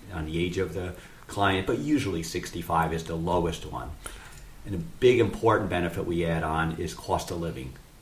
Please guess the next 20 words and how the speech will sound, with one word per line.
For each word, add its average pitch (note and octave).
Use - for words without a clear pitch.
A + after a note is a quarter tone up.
sometimes F2
known E2+
as -
cola. G2+
And F2
what F#2
this, G#2
this, G2
this G#2+
is F#2
when F#2+
a F2
person's G2+
suffering F#2
a -
disability, F#2+
that F2
their E2+
benefits G2
increase, F2+